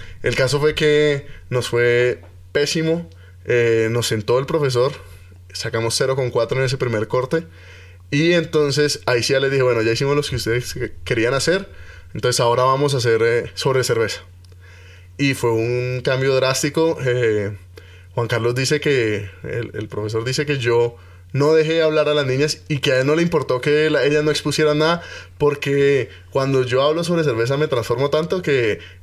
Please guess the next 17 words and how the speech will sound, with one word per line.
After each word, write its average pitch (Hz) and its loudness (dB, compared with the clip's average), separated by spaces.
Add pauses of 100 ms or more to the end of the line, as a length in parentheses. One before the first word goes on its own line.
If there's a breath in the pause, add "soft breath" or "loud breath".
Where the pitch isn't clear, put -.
él 156 4
se, 170 -2
se 160 2
metió 147 2
tanto 160 0
en 180 2
el, 175 0 (100)
en, 143 0
en 131 0
la, 120 0
en 127 -2
el 120 -2
cuento 143 0
de 170 2
la 170 2
cerveza 151 -2
que 127 -2